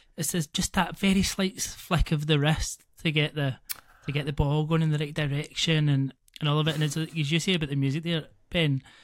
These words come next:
when you drop a ball, like, I've got to say, if you drop a ball, you start again.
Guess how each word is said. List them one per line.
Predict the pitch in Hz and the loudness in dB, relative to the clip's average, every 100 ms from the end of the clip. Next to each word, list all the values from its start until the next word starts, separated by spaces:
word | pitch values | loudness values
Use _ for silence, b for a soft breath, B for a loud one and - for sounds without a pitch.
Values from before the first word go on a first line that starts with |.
| b b - | b b -4
when | 143 | 0
you | 139 | 0
drop | 151 139 - | 0 0 0
a | |
ball, | 135 131 147 | -2 -6 -6
like, | 147 - b b _ | -8 -12 b b _
I've | 156 147 | -2 0
got | 156 147 | 2 0
to | 139 | -2
say, | 135 135 | -4 -4
if | - | -2
you | 143 | 0
drop | 143 147 | 2 2
a | |
ball, | 139 120 | 0 0
you | 151 | -2
start | - 127 | -4 -6
again. | 127 123 131 143 | -6 -8 -4 -6